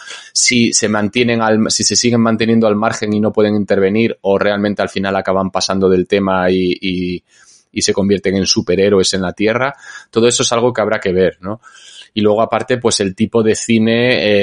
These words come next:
eh, el, el, el tipo de película que va a ser, ¿no? Porque va a ser una película completamente distinta, con Close Out a la cabeza, con ese tipo de cine que ella hace, con ese tono y esa visión,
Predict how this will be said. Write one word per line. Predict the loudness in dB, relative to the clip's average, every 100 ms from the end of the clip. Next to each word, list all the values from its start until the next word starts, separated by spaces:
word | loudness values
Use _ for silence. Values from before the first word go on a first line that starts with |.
| 2 0
eh, | -2 -2 -4
el, | -4 -6 -6
el, | -6 -4
el | -6
tipo | -6 -2 0
de | 0
película | 0 0 0 0
que | 0
va | 0
a | 0
ser, | 0 -2 -2
¿no? | -4 -4
Porque | -2 -2
va |
a |
ser | -2 -4
una | -4
película | -4 -4 -2 -2
completamente | -2 -4 -2 -2 -2 0
distinta, | 0 0 0 2 0 -2 -6 -20 -20 _
con | 0 2 2 2 0 0
Close | 2 2 2
Out | 2 2
a |
la | 0
cabeza, | 0 2 2 0 0 0
con | 0 -2
ese | -2 0
tipo | 0 0 2
de | 0
cine | 0 -2
que | 0
ella | 0 0
hace, | -2 -2
con | -2 -2
ese | -2 -2
tono | 0 0 2 0 0
y | 0
esa | 0 -2
visión, | -4 -4 0 0 -2